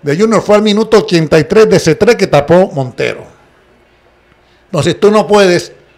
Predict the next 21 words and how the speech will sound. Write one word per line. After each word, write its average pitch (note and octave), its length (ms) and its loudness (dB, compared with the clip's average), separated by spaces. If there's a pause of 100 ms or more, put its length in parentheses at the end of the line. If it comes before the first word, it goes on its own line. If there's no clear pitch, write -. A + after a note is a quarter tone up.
(360)
decir E3 380 -2
después G3 260 0
de G3 60 -2
un F3+ 80 -4
partido F3 560 0 (420)
que C3+ 100 -12
se C#3+ 140 -2
perdieron E3+ 400 0
por E3 180 0
dos, G3 180 0
por, D#3 200 0
por A3+ 120 0
hecho, F#3 220 -6
por F3+ 160 2
Rosero, F3+ 560 2 (920)
cuando D3 340 -2
tú F#3 300 2
mandaste D3 520 -4
a C#3+ 60 -2
los A#2+ 140 -6
jugadores C3 480 -6